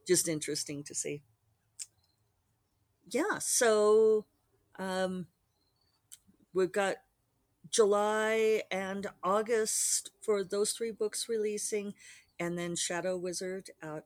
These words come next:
in September. I think, and I think book two will be Wild Familiar. We'll see. So, that's all my excitement. Happy to be back in the saddle, refreshed,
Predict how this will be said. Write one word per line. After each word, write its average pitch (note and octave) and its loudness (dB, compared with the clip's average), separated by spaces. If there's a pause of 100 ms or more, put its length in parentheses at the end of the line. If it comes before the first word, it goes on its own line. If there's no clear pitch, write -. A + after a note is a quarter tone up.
in D#3+ -12
September. A#3+ -14 (1500)
I D#3 -10
think, F3 -8 (260)
and E3+ -2
I E3 -2
think E3 -12 (100)
book A3 -2
two - -6
will F#3 -4
be D#3 -4
Wild D#3+ -6
Familiar. - -12 (320)
We'll E3 -8
see. - -10 (1120)
So, A#3 4 (840)
that's C#3+ -14
all D3 -10
my D3+ -10
excitement. A3+ -14 (960)
Happy E3+ -8
to E3 -8
be F3 -4
back D#3+ -6
in E3 -8
the E3 -10
saddle, B3+ -6 (220)
refreshed, - -6